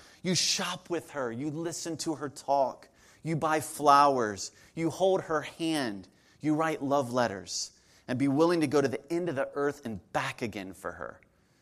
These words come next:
That sounds about right, doesn't it? I mean, who wouldn't want that kind of treatment? So the email continued, "How do you romance a man?"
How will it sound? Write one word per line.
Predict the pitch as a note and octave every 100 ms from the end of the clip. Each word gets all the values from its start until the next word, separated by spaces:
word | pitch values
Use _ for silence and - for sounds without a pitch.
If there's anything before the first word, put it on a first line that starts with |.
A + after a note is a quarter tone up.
| _
That | C3
sounds | - C3+
about | B2 C3+ A2+
right, | B2 C3 E3+ - _ _ _ _
doesn't | - A#2 D3+
it? | G3+ - _ _ _ _ _ _ -
I |
mean, | G#2+
who | A#2+
wouldn't | B2+ C3
want | C3 C3+
that | C3+
kind | - C3+
of | B2+
treatment? | - C#3+ C3+ E3+ -
So | C#3+
the | C#3+
email | D3+ D3+
continued, | D3 C#3+ C#3 D3+ D3+
"How | C#3+ F3
do | F#3
you | F3+
romance | E3 E3 D#3+ D#3 D3+
a | D3+
man?" | F3 G3 C3+ F#2